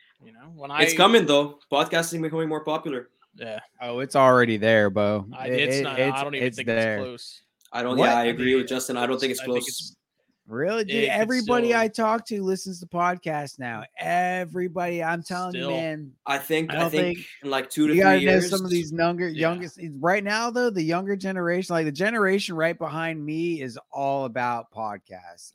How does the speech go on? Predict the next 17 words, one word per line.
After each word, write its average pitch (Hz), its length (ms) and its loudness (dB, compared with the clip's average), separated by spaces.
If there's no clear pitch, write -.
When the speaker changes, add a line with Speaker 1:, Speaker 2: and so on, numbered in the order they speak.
Speaker 3:
I 120 100 -6
don't, 196 160 -4
Speaker 1:
Millennials. 196 340 -12
Speaker 3:
I - 40 -4
don't 156 100 4
Speaker 2:
But 139 60 -2
the 170 60 4
Speaker 3:
know 160 60 4
what 147 60 4
Speaker 2:
one 180 180 6
Speaker 3:
it 156 60 2
Speaker 2:
right 170 200 8
Speaker 3:
is. - 40 0
Speaker 2:
behind 151 420 2
me 175 380 0
is 131 180 -2
not. 123 400 -4